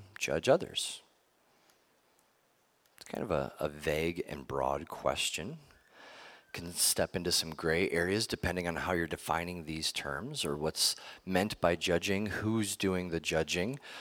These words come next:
um, who's saying what, when, what's going on in other circumstances. I think that in-,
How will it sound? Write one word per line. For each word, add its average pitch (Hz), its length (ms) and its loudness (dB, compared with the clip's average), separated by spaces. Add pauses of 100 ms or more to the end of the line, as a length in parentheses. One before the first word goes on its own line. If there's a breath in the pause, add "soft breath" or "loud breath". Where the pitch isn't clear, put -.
(380 loud breath)
um, 76 720 -2
who's 107 260 4
saying 92 520 2
what, 82 500 6
when, 82 420 0
what's - 320 0
going 87 300 2
on 90 260 4
in 85 300 -4
other 87 200 0
circumstances. 78 1160 -2
I - 20 -10
think - 220 -8
that 78 160 2
in-, 80 160 -4